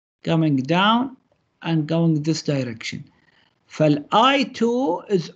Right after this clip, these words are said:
opposite to the, the one over here, and this is why there is have a negative sign. Okay, so I got I one and I two. طبعًا, I cannot add I one and I two. Why? لأنه they have a different frequency. One with res-, I one with respect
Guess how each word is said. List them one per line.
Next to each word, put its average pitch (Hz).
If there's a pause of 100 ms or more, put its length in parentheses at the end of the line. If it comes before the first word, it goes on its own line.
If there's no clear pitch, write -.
opposite 180 (560)
to 170
the, 160 (180)
the 165
one 175
over 156
here, 190
and 160
this 180
is 165
why 160
there 147
is 139
have 147 (200)
a 165
negative 139
sign. - (340)
Okay, 220 (600)
so -
I 247
got 262
I 262
one 214
and 175
I 151
two. 139 (340)
طبعًا, 240
I 262
cannot 339
add 220
I 180
one 170
and 160
I 160
two. 156
Why? 233
لأنه 185 (140)
they 180
have 196
a 208
different 233
frequency. 165
One 170
with 175
res-, 160
I 190
one 196
with 165
respect -